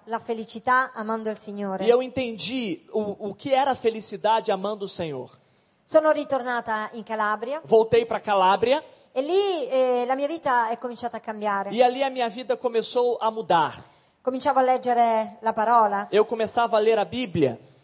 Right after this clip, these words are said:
Speaker 1: E cominciavo a pregare ringraziando il Signore di ogni piccola cosa.
Speaker 2: Eu começava a orar agradecendo a Deus por cada coisa, mesmo que pequena.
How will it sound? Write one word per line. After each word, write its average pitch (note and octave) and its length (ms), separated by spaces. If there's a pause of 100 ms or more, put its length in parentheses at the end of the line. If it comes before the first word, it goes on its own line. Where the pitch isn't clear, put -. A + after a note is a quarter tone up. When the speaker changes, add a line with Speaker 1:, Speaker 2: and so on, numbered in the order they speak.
(160)
Speaker 1:
E C4 380
cominciavo B3+ 960
a C4 120
pregare C#4+ 600
ringraziando D4 640
il D4 60
Signore D4+ 400
di A#3+ 140
ogni D#4 200
piccola C4+ 320
cosa. F#3 380
Speaker 2:
Eu A#3 100
começava A#3 720
a A3 120
orar A3 500
agradecendo A3 840
a - 20
Deus A#3+ 320
por - 240
cada C4+ 480 (200)
coisa, G3 440
mesmo A#3+ 320
que - 140
pequena. C#3+ 560